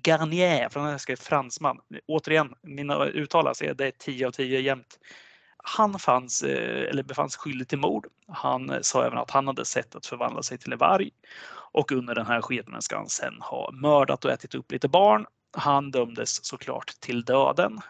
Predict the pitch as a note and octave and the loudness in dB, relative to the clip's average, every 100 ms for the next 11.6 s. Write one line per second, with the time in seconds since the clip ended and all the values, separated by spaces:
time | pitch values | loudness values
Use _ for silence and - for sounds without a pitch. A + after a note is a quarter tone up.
0 | _ _ - C3 B2+ - E3 - - - | _ _ -10 -8 -6 -4 -4 -4 -4 0
1 | D#3 - D3 C3+ G#3+ C#4+ - C#3+ C#3 C#3 | 0 0 0 2 0 0 0 0 -2 -2
2 | D3 - _ C#3 D3+ G#3+ C4+ D4 _ - | -2 -4 _ -10 -4 -2 -4 -6 _ -14
3 | G3 B3 C4 C4+ - E3+ - - - - | -8 -6 -4 -6 -4 -2 -2 -4 -10 -10
4 | - - - - - - - _ - - | -6 -6 -4 -6 -8 -14 -16 _ -20 -20
5 | - - - - _ - - - - - | -20 -20 -20 -20 _ -10 -10 -10 -8 0
6 | D3 F#2 - - - - _ _ _ C#3 | 2 0 -6 -10 -10 -18 _ _ _ 2
7 | E3+ E3+ C#3+ B2+ - _ _ F3 F3+ F3 | 6 6 4 -2 -8 _ _ 0 4 6
8 | E3+ D#3 - _ - F3 - - D#3+ D3+ | 6 4 0 _ -4 -4 -4 2 4 6
9 | C#3 A2+ A2+ A#2 - C#3+ D3 C#3+ C3+ B2 | 4 0 -4 -8 -12 -2 2 4 4 2
10 | A#2+ B2 A#2+ A#2+ A#2+ A#2+ A2+ - C3 A#2+ | -2 -8 -6 -4 -4 -4 -4 -4 -4 -2
11 | C#3 B2+ B2+ C3+ B2 - | 0 0 -2 -6 -8 -8